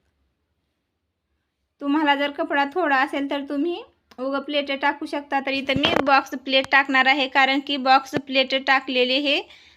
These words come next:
फ्रॉक खूप छान दिसतात, त्यासाठी मी इथं बॉक्स प्लेट टाकलेला आहे.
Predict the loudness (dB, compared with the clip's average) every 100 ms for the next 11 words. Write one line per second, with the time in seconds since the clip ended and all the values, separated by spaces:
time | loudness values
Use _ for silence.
0 | _ -6 2 2 2 -4 -4 -4 0 2
1 | 2 -2 -4 -2 -4 -6 _ _ _ _
2 | _ _ _ -4 -4 -2 -4 -4 -2 -2
3 | -2 -4 -2 -4 -2 0 0 0 -6 -4
4 | -2 -2 -2 -4 0 -2 0 -2 -2